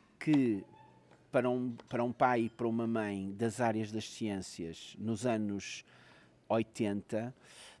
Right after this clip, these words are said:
não é uma linguagem muito clara. E, e eu hoje também olho para estes poemas e percebo que os poemas têm muito entusiasmo e muita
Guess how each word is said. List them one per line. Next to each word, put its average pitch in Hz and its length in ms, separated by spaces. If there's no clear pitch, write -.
não 127 260
é 127 60
uma 139 120
linguagem 143 500
muito 160 260
clara. 156 580
E, 107 240
e 107 200
eu 107 160
hoje 110 300
também 107 260
olho 98 180
para 98 160
estes - 240
poemas 110 520
e 120 60
percebo 120 720
que 113 380
os - 160
poemas 127 420
têm 113 260
muito 117 420
entusiasmo 110 880
e 101 80
muita 110 480